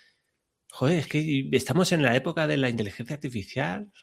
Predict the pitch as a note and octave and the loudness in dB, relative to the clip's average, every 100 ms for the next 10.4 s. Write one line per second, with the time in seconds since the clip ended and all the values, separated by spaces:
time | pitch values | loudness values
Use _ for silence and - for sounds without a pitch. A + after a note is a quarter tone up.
0 | _ G#2 G2+ B2 D3 C3+ G#2 C#3 D3 G#2 | _ -10 -6 -2 -2 -4 -2 -2 -2 -6
1 | G#2 A#2 B2+ B2+ A#2+ F#2+ - C3 C3+ G#2 | -2 -2 0 2 2 0 -2 -4 -2 -4
2 | F#2+ F2 - F#2+ F#2 F2+ F#2 G2+ G2 - | -8 -8 -12 -10 -10 -14 -6 -4 -4 -2
3 | A2 B2+ E3+ E3+ - A2+ A#2+ C3+ D3+ D#3 | -2 -2 -2 -6 -10 -6 -4 -2 -2 -4
4 | C#3 C3 B2 C3+ F3 G3 - - - - | 0 0 2 0 0 -4 -8 -20 -20 -12
5 | - D3 F#3 C#3 G#2+ G#2+ F3+ F3 - F3 | -2 0 0 0 0 2 2 2 -2 -4
6 | G3 - D#3 F#3+ F3+ - B2 A2 A2+ D3 | -4 -4 -2 -2 -2 -4 -6 -4 0 2
7 | E3+ - B2 - C#3+ F3 - A#2 C3 E3+ | 2 6 6 6 4 4 4 4 4 0
8 | E3 F3 F3 A#2 - C#3+ F3+ C3 - - | 2 4 6 4 -2 -4 -6 -6 -10 -4
9 | B2+ - F3 - - G3 C#3 - - - | -4 -2 -8 -4 -2 0 -2 -6 -20 -2
10 | - A2+ G#2+ G2 | 10 10 10 6